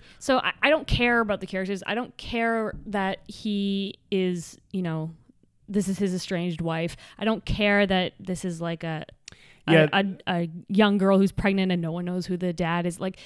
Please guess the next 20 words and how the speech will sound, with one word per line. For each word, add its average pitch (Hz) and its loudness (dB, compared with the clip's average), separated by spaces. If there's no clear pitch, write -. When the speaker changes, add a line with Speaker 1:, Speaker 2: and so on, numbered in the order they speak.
Speaker 2:
They 156 10
Speaker 1:
none 233 8
Speaker 2:
should've, 285 10
Speaker 1:
of 370 8
that 381 4
matters. 233 2
They 233 2
Speaker 2:
they - 6
Speaker 1:
should've - 2
Speaker 2:
should've 190 6
Speaker 1:
cut 170 8
Speaker 2:
explained 131 2
it 123 2
a, - -4
a - -2
little 117 2
further. 113 -2
Speaker 1:
Or 277 8
cut - 4
it. - -4